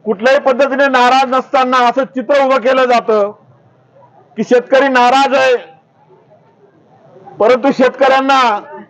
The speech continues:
दरवर्षी आता प्रत्येक शेतकऱ्याला सहा हजार रुपये हे पेन्शन म्हणून दिलं जातं. अनेक योजनांमध्ये, अनेक, अ, आसमानी सुलतानी संकटांमध्ये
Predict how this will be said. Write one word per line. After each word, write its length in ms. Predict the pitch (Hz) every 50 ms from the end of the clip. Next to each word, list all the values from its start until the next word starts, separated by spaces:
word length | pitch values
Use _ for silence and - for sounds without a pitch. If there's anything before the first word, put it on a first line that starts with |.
| _ _ _ - _ _ _ - - - - - _ _
दरवर्षी 580 | 151 139 180 233 269 285 294 277 269 - 240 269
आता 380 | 269 254 254 254 262 269 254
प्रत्येक 480 | 233 - - 233 233 240 - 294 294 -
शेतकऱ्याला 560 | - 277 277 285 - 262 254 254 254 262 254
सहा 340 | 247 - 262 254 262 254 240
हजार 260 | 233 220 247 262 262
रुपये 400 | 254 233 208 262 262 254 240 220 208 202 202 - - - _ _ - - - - _ _ - -
हे 80 | 208 233
पेन्शन 440 | - - 233 247 247 240 285 269 269
म्हणून 260 | 262 254 269 269 254
दिलं 200 | 240 262 254 269
जातं. 540 | 262 262 254 254 - 262 254 247 233 214 214 214 - _ _ _ _ _ _ _ _ _ _ _ _ _ _ _
अनेक 360 | - 165 202 233 262 269 208
योजनांमध्ये, 640 | 240 254 254 233 262 262 262 262 254 254 247 262 262
अनेक, 440 | 262 247 226 233 233 262 262 254 254
अ, 260 | 262 254 254 254 247 233 196 - - -
आसमानी 520 | 175 196 208 202 214 240 254 262 269 262
सुलतानी 460 | - - 247 240 202 262 262 269 262
संकटांमध्ये 840 | - 254 240 233 208 262 247 254 254 254 254 254 247 269 269 262 247